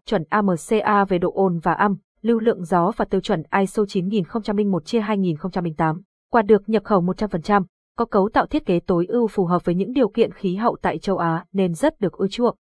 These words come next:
Vỏ có chất liệu théo hoặc thép mạ kẽm sơn tĩnh điện cứng cáp chịu lực tốt, chống han gỉ và an toàn cho người sử dụng. Động cơ cam kết quấn bằng một trăm phần trăm dây đồng không có tạp chất để sản phẩm được hoạt động xuyên suốt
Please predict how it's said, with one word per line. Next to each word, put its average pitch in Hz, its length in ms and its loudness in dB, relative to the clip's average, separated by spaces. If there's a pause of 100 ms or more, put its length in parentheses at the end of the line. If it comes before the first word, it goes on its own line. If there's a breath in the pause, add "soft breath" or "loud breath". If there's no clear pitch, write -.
Vỏ 202 160 6
có - 140 -2
chất 330 180 -2
liệu 247 160 2
théo 180 400 0
hoặc 240 220 2
thép 311 240 -2
mạ 190 120 0
kẽm - 220 -4
sơn 214 340 0
tĩnh 214 220 -6
điện 233 220 0
cứng 180 280 -2
cáp 330 200 0
chịu - 160 -6
lực 170 240 -2
tốt, 320 180 2 (260)
chống 175 160 -2
han 233 160 -2
gỉ 196 300 0
và 160 100 0
an 247 180 0
toàn 165 300 0
cho 185 120 -4
người 160 140 -2
sử 151 140 -4
dụng. 170 220 0 (300)
Động 208 160 0
cơ 262 140 2
cam 220 280 0
kết 285 240 0
quấn 208 200 2
bằng 233 160 2
một 185 100 -2
trăm 269 160 -4
phần 190 120 -2
trăm 220 220 -2
dây 247 200 0
đồng 180 240 2
không 226 280 -4
có 185 140 -2
tạp - 240 -2
chất 320 220 0
để 190 140 2
sản 165 160 -4
phẩm 165 280 0
được 180 140 -2
hoạt 165 160 -2
động 170 220 -2
xuyên 202 180 -2
suốt 302 260 0